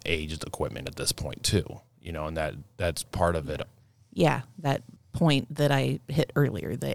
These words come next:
Speaker 2: aged infrastructure
Speaker 1: Right.
Speaker 2: is going
Speaker 1: Right.
Speaker 2: to lend itself to a lot of troubles.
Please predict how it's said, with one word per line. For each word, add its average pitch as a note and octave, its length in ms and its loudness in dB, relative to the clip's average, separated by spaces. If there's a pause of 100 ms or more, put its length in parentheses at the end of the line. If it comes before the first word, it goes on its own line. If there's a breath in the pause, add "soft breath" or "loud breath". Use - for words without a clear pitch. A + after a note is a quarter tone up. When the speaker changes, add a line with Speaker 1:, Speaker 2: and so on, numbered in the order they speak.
Speaker 2:
aged C#3 380 0
infrastructure - 760 0
Speaker 1:
Right. - 220 -4 (220)
Speaker 2:
is - 160 -2
going C3 160 2
Speaker 1:
Right. A#2+ 160 0
Speaker 2:
to A#2 360 -2 (380)
lend C#3 260 0
itself A2+ 360 -2
to - 120 0
a - 20 0
lot B2+ 240 -2
of - 60 -14
troubles. - 440 -2